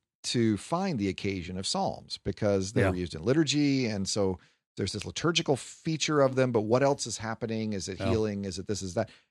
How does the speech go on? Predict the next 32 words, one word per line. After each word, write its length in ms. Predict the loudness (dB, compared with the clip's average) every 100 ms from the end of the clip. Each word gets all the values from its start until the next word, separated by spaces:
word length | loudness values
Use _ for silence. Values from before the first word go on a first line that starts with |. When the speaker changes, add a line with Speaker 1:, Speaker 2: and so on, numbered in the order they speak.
| _
Speaker 1:
But 80 | -2
this 160 | 0 0
is 120 | 0
one 260 | 2 2 4
where 240 | 4 2
it 140 | 0 0
really 320 | 0 2 2
is 140 | 2
a, 280 | 2 2 -2 -4
a 80 | -8
pro 960 | -8 -4 2 4 4 4 0 -2 -6 -12 _
Yahweh, 960 | -2 2 4 2 -2 0 0 0 -4 -8 -12 _ _ -4
you 120 | -2
know, 360 | -4 -8 -12 -12 -4
Speaker 2:
Mm. 360 | 0 0 -2 -4
Speaker 1:
agenda 500 | -2 0 0 -4 -4
here 420 | -4 -4 -4 -6
that 180 | -2 0
Speaker 2:
Mm-hmm. 100 | 2
Speaker 1:
people 280 | 0 0 2
are 200 | 0 -2
talking 380 | -2 -4 -4 -4
about 300 | -2 -2 -2
Baal 420 | -4 0 0 -2
perhaps, 520 | -4 -2 0 0 -2 -6
or 60 |
worshiping 400 | -6 -8 -8 -10
Baal. 320 | -4 -2 -2
And 100 | -4
the 60 | -4
psalmist 440 | -4 -2 -4 -8
is 180 | -10 -12